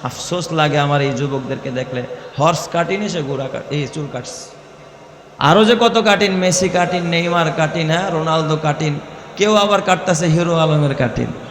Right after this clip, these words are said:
আছে না নাই? হিরো আলমকে মডেল মানতেছে, নাউজুবিল্লাহ। যার মডেল হবে হিরো আলম, যার মডেল হবে হর্স, যার মডেল হবে কুত্তা, যার মডেল হবে মেসি, যার মডেল হবে নেইমার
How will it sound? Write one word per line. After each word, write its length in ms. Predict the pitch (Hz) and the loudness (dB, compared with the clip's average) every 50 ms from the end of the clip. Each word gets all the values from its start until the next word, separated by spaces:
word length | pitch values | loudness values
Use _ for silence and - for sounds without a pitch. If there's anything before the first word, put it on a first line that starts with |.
| - - - - - - - - - - - - - - - - | -16 -16 -16 -16 -16 -14 -14 -14 -14 -16 -16 -16 -16 -12 -6 -4
আছে 260 | 135 131 - 143 135 | -4 -2 -2 -2 -2
না 140 | 139 135 135 | 0 -2 -2
নাই? 240 | 131 120 120 117 107 - - - - - - - - - - - - - | -2 -2 -4 -4 -6 -6 -8 -10 -14 -16 -16 -16 -16 -16 -16 -16 -8 -2
হিরো 200 | 143 160 175 180 | 0 2 4 4
আলমকে 420 | 180 165 170 180 190 196 185 190 175 | 4 4 4 2 0 -2 -2 -4 -4
মডেল 280 | 165 160 156 160 156 | -2 -2 0 0 0
মানতেছে, 480 | 151 147 143 143 139 - - 139 147 143 | -2 -2 -2 -4 -4 -2 -2 -2 0 0
নাউজুবিল্লাহ। 800 | 139 147 147 143 170 180 165 180 175 175 175 175 175 170 160 151 - - - - - 123 | 2 2 2 2 2 2 2 0 0 0 0 0 0 0 0 0 -2 -6 -10 -10 -6 -2
যার 220 | 120 170 175 185 185 | 2 4 4 4 4
মডেল 360 | 185 185 185 190 202 214 208 | 2 2 4 4 4 4 4
হবে 220 | 208 208 202 202 | 4 4 2 2
হিরো 220 | 196 190 196 196 196 | 2 2 2 2 2
আলম, 440 | 190 185 190 190 196 190 180 165 151 - - - - 127 | 4 4 4 4 4 2 2 0 -2 -6 -8 -10 -6 0
যার 240 | 127 185 180 196 196 | 4 4 4 4 4
মডেল 360 | 190 190 196 202 220 214 214 | 4 4 4 6 6 6 4
হবে 260 | 202 214 214 214 208 | 6 4 4 4 4
হর্স, 540 | 185 175 185 190 196 208 190 156 - - - - - - | 2 4 4 4 4 4 2 2 -2 -6 -8 -8 -10 -4
যার 240 | 135 151 196 190 202 | 2 4 4 4 4
মডেল 340 | 196 202 196 202 220 220 214 | 4 4 4 6 6 6 6
হবে 220 | 214 214 214 220 214 - | 8 6 6 6 4 2
কুত্তা, 500 | 233 233 220 - - - 226 208 202 185 - - - 151 | 2 0 -2 -2 -2 -2 -2 -2 -2 -2 -6 -8 -6 -2
যার 240 | 143 196 196 208 | 2 2 4 4
মডেল 340 | 208 202 214 214 226 233 220 | 4 4 4 4 4 4 4
হবে 260 | 208 220 226 220 214 | 4 4 4 4 2
মেসি, 480 | 196 196 208 226 196 - - 240 226 208 185 - - - | 2 2 2 2 2 2 2 0 0 0 -2 -4 -8 -4
যার 220 | 135 185 202 196 | 2 2 2 4
মডেল 320 | 196 202 202 208 240 240 220 | 4 4 4 4 6 4 4
হবে 240 | 208 208 208 214 208 | 4 4 4 4 2
নেইমার 460 | 202 208 220 247 240 220 214 202 | 2 4 4 4 4 4 2 2